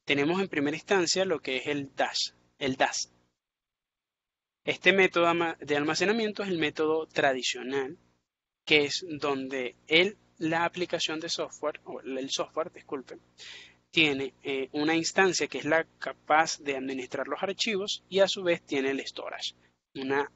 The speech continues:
P C convencional que tiene el mismo almacenamiento local,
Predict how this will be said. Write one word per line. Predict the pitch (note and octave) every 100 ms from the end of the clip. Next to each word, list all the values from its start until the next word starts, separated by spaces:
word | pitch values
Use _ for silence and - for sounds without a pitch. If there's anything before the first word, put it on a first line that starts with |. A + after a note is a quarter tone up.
| _ _ _ _
P | D#3 C3+
C | - G3 G3+
convencional | F3 F3 E3+ - G3 E3+ C3+ B2+ - - _
que | -
tiene | C3 - D3+ B2+ A2+ - _ _ _ _ _ _ _ _
el | - C#3+ B2+ -
mismo | D#3 D#3 E3 F#3+ F#3+
almacenamiento | F#3 F3 E3 D3+ C#3 D3+ E3 C3 B2 - B2+ -
local, | C#3 C3 B2 - E3+ D4+